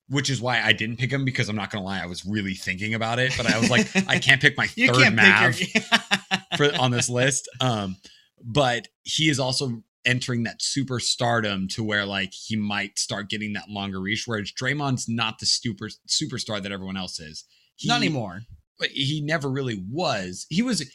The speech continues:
Speaker 1: he was a great player. I'm not saying he was a bad player. He just was never that LeBron level superstar to where, like, referees are gonna look at me like, "That's LeBron. I can't tee up LeBron. It's Draymond Green. I'll tee up, I'll tee the fuck out of Draymond Green."
Speaker 2: Totally agree. My only thing with Draymond Green is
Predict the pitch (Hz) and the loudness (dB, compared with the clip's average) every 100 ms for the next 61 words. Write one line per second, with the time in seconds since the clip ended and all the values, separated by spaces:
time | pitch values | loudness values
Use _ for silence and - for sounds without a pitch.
0 | _ 220 180 120 180 165 165 151 139 131 | _ -2 -2 0 0 2 2 0 0 -2
1 | 143 139 123 123 123 - 107 123 120 131 | -2 0 -2 0 -2 -2 -2 0 -2 -4
2 | 131 117 135 131 - 120 110 95 113 131 | -4 -4 -4 -4 -4 -2 -2 -2 -2 0
3 | 131 123 117 - 117 127 113 104 - 151 | 0 0 -4 -8 -4 -2 -2 -4 -2 -2
4 | 113 110 - 101 95 95 113 107 104 101 | -2 -4 -4 -4 -6 -6 -6 -4 -4 -6
5 | - _ _ _ 123 139 139 135 127 123 | -12 _ _ _ -2 -2 0 -2 -2 -2
6 | 113 127 117 110 98 - 113 - 104 104 | -2 -4 -4 -6 -8 -8 -8 -6 -6 -4
7 | 110 92 92 113 107 123 98 104 104 104 | -4 -4 -2 -4 -2 -2 -2 -6 -6 -4
8 | 127 - 139 127 110 107 98 98 - 131 | -4 -2 -2 -2 -2 -4 -6 -6 -6 -6
9 | 113 - - 131 - 151 82 - 156 113 | -6 -8 -8 -6 -4 -6 -6 -4 -4 -4
10 | 90 95 110 90 85 110 104 76 85 _ | -6 -6 -8 -8 -10 -10 -10 -12 -20 _
11 | - 226 247 240 202 160 117 - _ - | 0 4 4 4 0 0 -4 -6 _ -10
12 | 151 185 254 247 - _ 190 202 196 175 | -4 0 0 -2 -8 _ -4 -2 -2 -2
13 | 175 180 160 151 165 170 135 143 156 156 | -2 -2 -4 -2 -2 -4 -6 -6 -6 -4
14 | 151 139 123 | -2 -2 -6